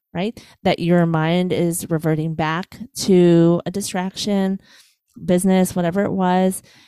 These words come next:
you just remind yourself quickly again, "I can deal with that later." Another thing that you can do to really sort of emphasize it is to take some deep breaths. There, um,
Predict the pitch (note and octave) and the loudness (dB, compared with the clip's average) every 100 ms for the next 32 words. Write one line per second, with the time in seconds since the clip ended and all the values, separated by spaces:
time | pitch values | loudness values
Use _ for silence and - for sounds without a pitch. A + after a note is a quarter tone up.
0 | _ - F#3 G3 G3+ F#3 E3+ E3+ - D#3 | _ -8 -4 -4 -2 -2 -2 -2 -2 -4
1 | - F3 - F3 D#3+ D#3+ C#3 C#3+ E3 _ | -4 -8 -4 -4 -2 -2 -6 -8 -12 _
2 | _ _ _ _ _ F3+ F3+ E3+ D#3+ D#3+ | _ _ _ _ _ -4 0 0 0 0
3 | D3+ C#3+ B2+ D3+ F3 _ _ - G#3 G#3 | -4 -8 -8 -8 -12 _ _ -2 4 4
4 | G#3+ G#3 G3+ F#3+ E3+ G3+ G3 G#3 G3+ G3 | 4 4 2 0 -2 -4 2 6 6 6
5 | F#3+ F#3+ E3+ D#3+ D#3 D#3 D#3+ D3+ D3+ D3+ | 2 -2 -2 -2 -4 -4 -2 0 0 -2
6 | F3+ - _ _ F3 F3 F3+ E3+ E3+ F3 | -10 -20 _ _ -6 -4 -2 0 0 2
7 | E3+ E3 - D#3+ D#3+ - - E3 D3+ - | 2 2 -2 -2 -2 -4 -6 -4 -4 -4
8 | C#3+ - F3+ D#3+ D#3 D3 - A#2+ F3 - | -6 -4 -4 -4 -4 -8 -8 -8 -8 -8
9 | - E3+ D#3 - C#3+ C#3 D3+ F#3 | -6 -4 -4 -6 -6 -8 -8 -12